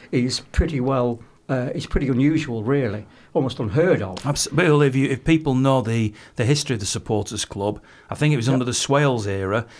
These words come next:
Speaker 2: that the Supporters Club actually split into two different factions, uh, the official Supporters Club and the,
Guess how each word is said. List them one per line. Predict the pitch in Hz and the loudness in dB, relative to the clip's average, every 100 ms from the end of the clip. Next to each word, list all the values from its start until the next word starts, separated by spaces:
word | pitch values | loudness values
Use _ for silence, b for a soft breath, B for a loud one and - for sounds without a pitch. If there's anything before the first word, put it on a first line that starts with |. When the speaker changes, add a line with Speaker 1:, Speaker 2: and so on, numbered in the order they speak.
| B | B
Speaker 2:
that | 127 | -6
the | 110 | -4
Supporters | - 110 147 143 120 | -2 0 2 0 -2
Club | - 123 | -6 -4
actually | 113 - 117 110 | -4 -6 -6 -2
split | - - 143 123 - | -2 0 0 0 -4
into | 107 104 101 | -6 -6 -6
two | - 131 | -4 -2
different | 117 107 113 - | -2 -4 -6 -4
factions, | - 147 - 127 107 101 98 B B B - | -2 -2 -2 -4 -2 -2 -4 B B B -4
uh, | 113 110 | 0 0
the | 113 | 0
official | 107 160 147 127 | 0 0 0 -2
Supporters | - 123 143 131 127 110 101 | -2 -2 0 0 -2 -6 -8
Club | - 104 104 - | -4 -2 -2 -2
and | 113 113 110 | -2 0 0
the, | 117 113 113 110 | 0 0 0 -2